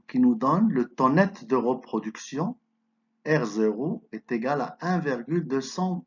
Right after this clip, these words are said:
soixante-six. On remarque que ce taux net de reproduction est supérieur à un, donc la population est en croissance.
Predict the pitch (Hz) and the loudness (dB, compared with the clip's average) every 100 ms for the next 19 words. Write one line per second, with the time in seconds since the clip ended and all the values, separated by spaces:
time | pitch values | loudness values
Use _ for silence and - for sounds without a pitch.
0 | _ - 156 160 156 135 123 - - - | _ -8 -2 -2 -2 -8 -8 -14 -20 -20
1 | - - _ _ - - _ _ _ - | -20 -20 _ _ -20 -20 _ _ _ -20
2 | _ _ - - _ - 127 135 170 208 | _ _ -14 -14 _ -6 -2 6 8 8
3 | 202 180 156 - 156 - 170 185 175 135 | 4 -6 -8 -8 -10 -8 -4 -4 -4 -6
4 | 135 139 143 - 139 143 - 143 127 123 | -6 -6 -10 -10 -10 -12 -12 -8 -8 -10
5 | - 151 131 117 113 113 - 165 190 139 | -14 -12 -8 -8 -8 -10 -10 -8 -8 -6
6 | 139 135 123 147 156 156 160 220 202 170 | -8 -10 -10 -10 -8 -8 -4 -4 -4 -2
7 | 156 - 120 - - - _ | -4 -4 -10 -10 -18 -20 _